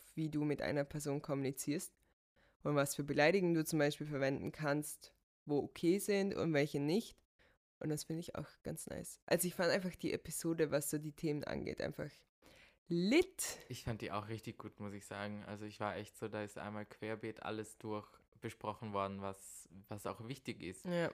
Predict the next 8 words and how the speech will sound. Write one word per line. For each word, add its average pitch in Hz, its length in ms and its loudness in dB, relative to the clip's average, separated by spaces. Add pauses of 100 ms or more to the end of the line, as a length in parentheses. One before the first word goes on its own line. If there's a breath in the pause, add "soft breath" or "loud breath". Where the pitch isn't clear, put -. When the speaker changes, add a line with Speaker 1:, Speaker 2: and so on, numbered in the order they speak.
Speaker 2:
Nicht 127 380 -4
nur 117 260 -2
für 107 580 -4 (640 soft breath)
queere 110 420 -2
Personen, 98 880 -4
sondern 117 400 -4
auch - 240 2
für 104 480 -2